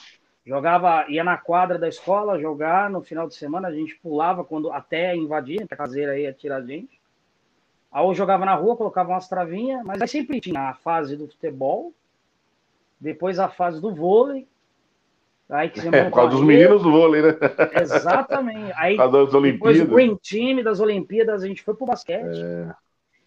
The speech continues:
Speaker 1: Então a gente passava essa, ah, até, mano, eu tive fase do patins, do skate, carrinho de rolemã, tudo que era coisa pra fazer. É... Sabe
Speaker 2: Sempre
Speaker 1: que eu, agora
Speaker 2: teve.
Speaker 1: que eu...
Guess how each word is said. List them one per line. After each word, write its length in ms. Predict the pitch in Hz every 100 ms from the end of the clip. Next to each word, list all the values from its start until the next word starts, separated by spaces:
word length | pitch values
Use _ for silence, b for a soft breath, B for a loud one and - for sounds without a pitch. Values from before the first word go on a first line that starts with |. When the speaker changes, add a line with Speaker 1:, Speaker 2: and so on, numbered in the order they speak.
| _ -
Speaker 1:
Então 180 | 175
a 120 | 214 214
gente 280 | 233 -
passava 400 | 208 247 247 240
essa, 140 | 240 254
ah, 160 | 262 240
até, 200 | - 302
mano, 280 | 214 254 226
eu 60 |
tive 180 | - 262
fase 240 | 202 254 220
do 80 |
patins, 560 | - 220 - - 220 208
do 100 | 208
skate, 680 | 185 - 160 180 196 - _ _ _ _ _ _ _ _ - 156 160
carrinho 300 | - 185 262
de 80 | 247
rolemã, 600 | 240 214 185 196 202 190
tudo 180 | 240 240
que 80 | 269
era 260 | 262 240 208
coisa 260 | 202 214
pra 160 | 208 208
fazer. 680 | - 185 147 170 202 233 226 _ _ _ _
É... 440 | - 160 160 156 151 b b
Sabe 240 | - 440 466
Speaker 2:
Sempre 240 | 107 -
Speaker 1:
que 80 | 202
eu, 40 |
agora 140 | 196 294
Speaker 2:
teve. 80 | -
Speaker 1:
que 60 |
eu... 80 | 262